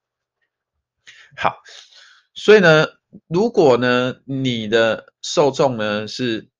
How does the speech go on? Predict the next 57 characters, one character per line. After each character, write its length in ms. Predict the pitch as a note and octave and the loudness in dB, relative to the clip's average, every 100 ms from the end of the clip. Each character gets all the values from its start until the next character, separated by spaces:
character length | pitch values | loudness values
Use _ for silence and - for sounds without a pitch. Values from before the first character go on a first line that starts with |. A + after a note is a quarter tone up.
| _ - | _ -8
哇， 300 | C#3+ C3+ A#2 | -6 -6 -6
你 120 | A#2+ | -6
没 120 | C3 | -2
有 120 | D#3+ | 0
办 200 | C3+ D3+ | 0 0
法 200 | C#3 G2+ | 0 -2
透 180 | G2 C#3+ | -2 -2
过 160 | C3+ C3 | 0 2
任 240 | C#3 C3 | 2 -2
何 220 | B2 G#2 | -4 -4
的 160 | G2+ G#2 | -2 -2
广 260 | G#2 F2+ | -2 -4
告 260 | G2+ C3 A#2+ | -2 0 0
或 200 | C#3 B2 | 0 -2
者 120 | C3 | -2
是 80 | B2+ - _ - - - | -8 -12 _ -20 -20 -14
一 80 | |
些 320 | - C#3+ C3+ C3+ | -4 0 2 0
方 340 | B2+ C3+ D3 | -2 -4 -2
法 300 | D#3 G2 D2 | -2 -2 -2
可 160 | - C#3 | -4 -4
以 60 | |
直 240 | - A2 G#2 | -4 -8 -4
接 180 | A#2+ | -2
触 240 | A#2 - A2+ | -2 -4 -8
及 180 | G2+ F2 | -6 -4
得 120 | F2 | -2
到， 280 | G2 F2+ - - - _ | -2 -4 -8 -20 -20 _
这 180 | - G3 | 2 2
时 240 | D#3 A#2+ | 2 -2
候 220 | C3+ D3 B2 | 0 0 0
呢， 200 | A2 G#2+ | 0 -2
你 140 | G2+ | -4
就 160 | F#2 B2+ | 0 0
只 160 | A2+ | 0
好 160 | A2+ F#2+ | 0 0
用 240 | A2 A#2 | 0 -4
间 380 | - - D3+ F#2+ | -8 -2 -2 -2
接 280 | - G#2 G2+ | -6 -4 -4
触 280 | G2+ - F#2+ | -4 -10 -14
及 220 | - E2 | -14 -16
的 100 | C#2 | -16
方 260 | - D2+ D#2+ | -16 -18 -18
式。 240 | - E2+ D2 _ - _ | -16 -16 -18 _ -20 _
什 120 | - | -8
么 80 | B2+ | -2
叫 100 | F#3 | -2
间 340 | F#3 - E3 | 0 2 2
接 220 | C3+ C#3 C3+ | 2 0 0
触 220 | D3+ B2 | -2 -6
及 180 | - F#2 | -4 -2
的 80 | |
方 220 | F#2 G#2 A2+ | -2 -4 -8
式？ 180 | A2 | -8
就 100 | G#2 | -4
是 200 | A2+ A#2+ | -4 -4
呢， 260 | G#2+ F#2+ F#2 | -4 -4 -4